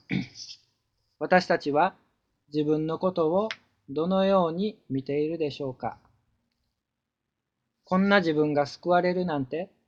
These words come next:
神様はなんて恵み深い方なんだ」、えー、このように思っているでしょうか？その反対に、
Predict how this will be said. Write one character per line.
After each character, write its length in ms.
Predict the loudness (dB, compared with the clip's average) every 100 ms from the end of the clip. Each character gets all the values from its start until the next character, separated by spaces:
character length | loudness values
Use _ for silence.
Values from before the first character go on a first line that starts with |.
| _ _ _ _
神 240 | -4 -4 -2
様 260 | -4 -2
は 140 | -2 -2
な 180 | -4 -4
ん 100 | -6
て 120 | -4
恵 180 | -6 -4 -6
み 140 | -6
深 260 | -6 -4 -6
い 40 |
方 280 | -6 -10 -10
な 120 | -10
ん 120 | -10 -8
だ」、 180 | -8 -10 _ _ _ _ _ _ _ _ _ -12
え 100 | -10
ー、 40 |
こ 100 | -6
の 120 | 0 2
よ 180 | 4
う 20 | 2
に 320 | 0 -4 -6
思 240 | -6 -4 -6
っ 40 |
て 360 | _ -4 -4 -4
い 80 | -6
る 140 | -4
で 100 | -4
し 100 | -4
ょ 80 | -6
う 60 | -6
か？ 220 | -8 -10 _ _ _ _ _ _ _ _ _ _ _ _ _ _ -6
そ 100 | 0
の 80 | 2
反 200 | 0 -2
対 200 | -2 -2
に、 240 | -4 -8